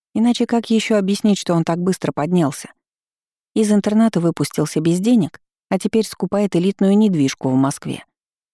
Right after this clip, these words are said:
и ездит на огромном внедорожнике с охраной. Явно продал душу дьяволу, так что хорошим девочкам лучше держаться от братьев Вороновых как можно дальше. Да и плохим тоже.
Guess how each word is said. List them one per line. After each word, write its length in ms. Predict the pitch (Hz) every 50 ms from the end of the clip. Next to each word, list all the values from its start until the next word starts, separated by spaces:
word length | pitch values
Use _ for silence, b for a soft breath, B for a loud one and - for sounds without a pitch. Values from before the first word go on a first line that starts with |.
| _ _ -
и 80 | - 175
ездит 500 | 170 160 175 196 196 180 160 147 - -
на 180 | 151 147 147
огромном 420 | 147 151 160 175 175 160 156 147 147
внедорожнике 800 | 143 165 170 170 165 180 180 175 143 143 147 131 135 - - 143
с 100 | - 160
охраной. 540 | 156 - - 156 139 117 90 - 196 - _ _ _ _ _ _ _ _ _ _ _ _ _ -
Явно 420 | 175 165 190 214 233 233 233 226
продал 400 | - - 226 208 190 185 180 170
душу 300 | 170 196 190 - - 165
дьяволу, 540 | 156 175 190 202 180 156 139 123 - - - _ _ _ _ _ _ -
так 160 | 254 247 -
что 180 | - - 233
хорошим 500 | 214 - 226 214 220 214 - - 208 202
девочкам 440 | 196 208 196 185 - - - 180 175
лучше 260 | 170 180 185 - -
держаться 520 | 170 165 165 165 165 180 175 175 - - 160
от 80 | 147
братьев 400 | 160 160 156 160 - 160 147 -
Вороновых 580 | - 160 160 175 175 156 143 135 135 139 - _ _ _ _ _ _ -
как 240 | - - 180 - -
можно 380 | 180 170 170 170 170 165 165
дальше. 380 | 160 151 139 131 - - - - _ _ _ _ _ _ _ _ _ _ _ _ _ _ _ _ _ _ _ -
Да 260 | 180 185 165 170 190
и 120 | 202 208
плохим 500 | - - 220 214 208 - - 147 147 143
тоже. 280 | - - 139 131 -